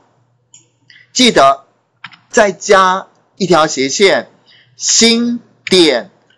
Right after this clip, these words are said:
J P G。我可以限制里面我只抓J P G。请问我假设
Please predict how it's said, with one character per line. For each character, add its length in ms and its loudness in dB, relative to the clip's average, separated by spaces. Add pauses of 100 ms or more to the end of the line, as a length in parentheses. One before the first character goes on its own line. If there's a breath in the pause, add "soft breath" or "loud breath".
(400)
J 460 -2 (160)
P 240 -6
G。 380 -4 (1800)
我 200 4
可 160 0
以 80 -4
限 440 -2
制 320 -2 (480)
里 200 0
面 320 0
我 140 4
只 240 -8
抓 260 0
J 220 0
P 180 -4
G。 300 -4 (580)
请 220 0
问 220 2 (180)
我 460 0
假 240 0
设 400 -2